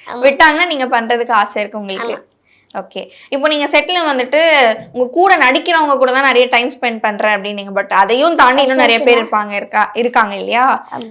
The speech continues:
Speaker 2: அவங்க கூட நீங்க டைம் ஸ்பெண்ட் பண்ணுவீங்களா? யார் கூட பண்ணுவீங்க?
Speaker 1: அம், விபேஷ் வந்து ஷார்ட் இல்லைன்னா நான் அவங்களோட விளையாடுவேன்.
Speaker 2: ஓகே, அடுத்து?
Speaker 1: ஐஷு.
Speaker 2: ம்.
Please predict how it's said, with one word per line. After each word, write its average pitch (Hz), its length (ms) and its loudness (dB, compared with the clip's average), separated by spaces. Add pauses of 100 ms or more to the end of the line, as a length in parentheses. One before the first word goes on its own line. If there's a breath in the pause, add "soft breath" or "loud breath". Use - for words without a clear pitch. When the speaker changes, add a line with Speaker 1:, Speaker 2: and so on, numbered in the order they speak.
(120)
Speaker 2:
அவங்க 302 340 4
கூட 277 240 0
நீங்க 269 160 -2
டைம் 226 220 -2
ஸ்பெண்ட் 226 240 -8
பண்ணுவீங்களா? 196 760 -4 (760)
யார் 240 300 4
கூட 233 140 -6
பண்ணுவீங்க? 226 720 -14 (220)
Speaker 1:
அம், 254 480 -12 (340)
விபேஷ் 349 460 -2
வந்து 320 420 -6
ஷார்ட் 339 380 -2
இல்லைன்னா 302 340 -4
நான் 294 140 -4
அவங்களோட 247 240 -4
விளையாடுவேன். 220 440 -8 (640)
Speaker 2:
ஓகே, 220 420 -10
அடுத்து? 240 640 -4 (140)
Speaker 1:
ஐஷு. 226 720 -6 (140)
Speaker 2:
ம். 226 260 -10